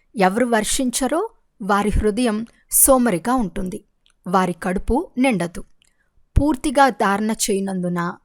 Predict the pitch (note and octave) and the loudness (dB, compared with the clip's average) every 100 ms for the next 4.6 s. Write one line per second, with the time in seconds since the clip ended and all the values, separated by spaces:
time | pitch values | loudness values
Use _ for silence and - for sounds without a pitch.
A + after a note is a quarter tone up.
0 | _ _ - F#3 F#3+ F3 F#3 F#3 - A3+ | _ _ -2 0 0 -2 -4 -6 -4 0
1 | F#3+ F3 D#4 F#4+ - D#3+ D3+ C4 C4+ - | 0 0 -4 -6 -10 -8 0 0 0 -2
2 | C4 - A3 B3 B3+ - E3 F3+ F3+ - | -2 -6 -4 -2 -4 -6 -8 -8 -10 -14
3 | _ _ _ _ _ _ - A#3 B3+ C#4 | _ _ _ _ _ _ 0 0 0 0
4 | B3 F#3 - F3+ E3+ | 0 0 -2 -2 -2